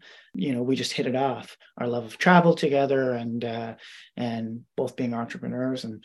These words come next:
and sort of big ideas people. Uh, so we became fast friends.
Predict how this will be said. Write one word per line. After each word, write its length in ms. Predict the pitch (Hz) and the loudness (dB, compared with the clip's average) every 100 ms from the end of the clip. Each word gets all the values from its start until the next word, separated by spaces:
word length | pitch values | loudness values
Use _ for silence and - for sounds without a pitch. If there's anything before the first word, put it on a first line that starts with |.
| - - - | -20 -16 -8
and 160 | 120 | -6
sort 180 | - 123 | -6 -6
of 100 | - | 2
big 160 | 147 127 | 2 2
ideas 560 | 117 123 135 135 123 | -2 -4 -2 -2 -2
people. 500 | - - - - - - - _ - | -8 -10 -6 -8 -8 -16 -20 _ -12
Uh, 140 | - | -10
so 160 | - 131 | -6 -4
we 140 | 123 | -2
became 320 | 123 127 143 120 | -2 -2 -2 -2
fast 280 | 113 113 | -4 -6
friends. 480 | - 120 101 - - | -6 -6 -8 -12 -18